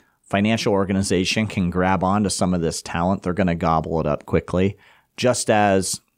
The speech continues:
startup companies are gonna be looking at this talent and grabbing it when they can. Now, the problem for the startup community is that when the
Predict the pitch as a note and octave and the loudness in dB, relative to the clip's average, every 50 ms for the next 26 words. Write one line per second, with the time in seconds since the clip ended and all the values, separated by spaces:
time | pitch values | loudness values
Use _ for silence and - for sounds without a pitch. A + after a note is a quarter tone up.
0 | - - - - - E3 F3 E3+ - - - - F2+ - - D#2+ C2+ A1+ C#2+ - | -12 -8 -6 -2 0 0 0 0 0 -2 -2 -4 -4 -2 -2 -4 -4 -4 -6 -8
1 | - - F#2 F2+ F#2+ E2 D#2 D#2+ D#2 D2 D#2+ - - E2+ E2+ - - F2+ - - | -4 -4 -2 -2 0 0 0 -2 -2 -2 -4 -2 -2 -4 -4 -2 -4 -4 -6 -4
2 | - - D#2 D#2+ D#2+ - - - E2+ E2+ - F2 E2+ E2+ E2+ E2 F2 D#2+ D#2 D2 | -4 -4 -2 -2 -4 -4 -4 -6 -6 -4 -2 0 0 0 0 0 -2 -2 -4 -4
3 | - _ _ _ _ _ _ _ _ _ E2+ E2+ E2+ E2 D2 - - - A2+ F#2+ | -6 _ _ _ _ _ _ _ _ _ 0 2 2 2 0 -2 -2 -2 -2 0
4 | D#2 E2 F#2+ F2 A2 - - C#3 D3 D#3 D3+ C3 - - G#2+ F#2+ G#2 - - - | 0 0 0 0 -2 -2 0 -2 0 0 -2 -2 -2 0 0 0 0 -2 -2 0
5 | B2 C3+ C3 A2+ - - - F#2+ F#2+ F#2 F2+ F2+ F2+ F2 F#2 F2+ F2 - - - | 0 2 2 0 -2 -2 0 0 2 2 2 2 2 2 2 0 0 -2 -8 -18
6 | - - _ - A2 G2+ G2+ A2 G2+ G2 G2 G2 - - _ _ _ - - _ | -20 -12 _ -2 -2 0 0 0 2 2 2 0 -2 -4 _ _ _ -20 -20 _
7 | _ _ _ - G#2 G2+ G2+ G2 G2 F#2+ F#2+ F#2+ G2 F#2 - _ _ _ _ _ | _ _ _ -4 0 0 2 2 2 2 2 2 0 -2 -6 _ _ _ _ _
8 | _ _ _ _ _ _ F2+ F2+ F#2+ G2 G2+ G2 F#2 F#2 F2+ F2 G2 | _ _ _ _ _ _ -4 -2 0 2 2 2 2 0 0 -2 -6